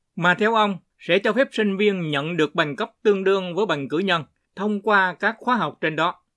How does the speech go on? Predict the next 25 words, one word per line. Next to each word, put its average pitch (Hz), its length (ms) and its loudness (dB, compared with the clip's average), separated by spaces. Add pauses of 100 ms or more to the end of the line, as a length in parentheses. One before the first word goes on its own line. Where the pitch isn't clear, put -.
(320)
Đặc 180 180 0
biệt 165 260 0
là 151 140 0
nội 147 320 0
dung 202 280 2
sẽ 196 140 -2
loại 170 480 2
trừ 170 420 2 (240)
việc 170 260 0
nhồi 175 260 2
sọ 151 240 0
tư 202 220 4
tưởng 180 240 -2
thất 247 200 -4
tỉnh 165 260 -2 (320)
và 151 160 -2
các - 340 -6
chủ 170 180 4
nghĩa 202 400 -2
đi 196 180 4
ngược 160 360 -2
lại 147 260 0
với 160 120 -4
tự 143 180 -2
do 170 320 2